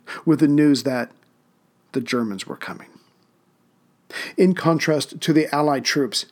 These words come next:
the Germans' routine had been just as disciplined as if they had been preparing for a parade through the streets of Berlin. The Fifth Mountain Division, which had seen action in Greece,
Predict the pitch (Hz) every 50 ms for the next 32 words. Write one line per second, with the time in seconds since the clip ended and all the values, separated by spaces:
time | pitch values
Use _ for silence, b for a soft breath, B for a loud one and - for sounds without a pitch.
0 | B B B B - 151 135 - 160 165 175 170 143 - 147 143 135 - 143 135
1 | 127 120 110 110 - _ _ - - 147 131 131 151 135 127 123 - - 160 147
2 | - - 147 127 - 151 143 - - 131 - - 123 120 117 - - _ _ B
3 | B B B B 151 143 131 147 143 - 156 147 139 143 135 123 139 131 127 120
4 | 120 - 156 139 - 151 143 143 139 127 - 143 131 139 - 143 135 135 135 127
5 | 117 110 - - _ _ _ _ _ - - 156 147 135 131 - - - 147 123
6 | - - 123 117 - 107 104 107 131 131 110 101 98 - _ _ _ _ _ _
7 | _ _ _ - B B B B B 165 156 - 175 190 185 175 175 165 160 135
8 | 139 143 135 135 139 127 - 139 131 131 127 _ b b b - 147 151 147 -
9 | - 143 131 117 - 160 147 139 - - 139 135 - - 135 127 123 123 113 143
10 | 135 127 - - -